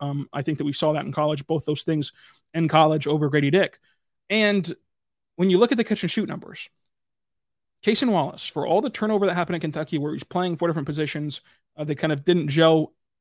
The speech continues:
initially at Kentucky very well, and then they got it together later on as he shifted over to the point guard position, and, and of course,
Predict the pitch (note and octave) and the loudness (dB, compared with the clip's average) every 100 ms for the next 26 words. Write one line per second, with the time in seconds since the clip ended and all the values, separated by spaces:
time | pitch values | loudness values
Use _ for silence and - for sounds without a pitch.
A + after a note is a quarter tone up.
0 | _ _ _ D3+ D#3+ F#3 - E3+ D#3+ D3+ | _ _ _ -2 4 4 4 2 0 -2
1 | F3 _ _ _ D3 D#3 D3 D3+ E3 D3 | -8 _ _ _ -6 -4 -2 -2 -2 -2
2 | C#3+ D3 C#3+ C#3+ C#3 - _ - D#3 D#3 | 0 2 2 0 -4 -16 _ -4 -2 2
3 | D3+ D3 C3+ C#3+ C#3+ D3 C#3+ C#3 C#3+ D3+ | 2 0 -2 -2 0 0 -2 0 0 0
4 | D3 C#3 C#3+ C#3 C#3+ E3 D#3+ C#3+ C#3 B2+ | 0 -2 -2 -4 -4 -4 -4 -4 -4 -2
5 | G3+ F3+ D#3+ D#3+ D#3+ D#3 E3 D3+ C#3 D3 | -2 0 -4 -4 -6 -6 -6 -6 -6 -8
6 | C#3 C3+ - D3+ - | -8 -6 0 0 0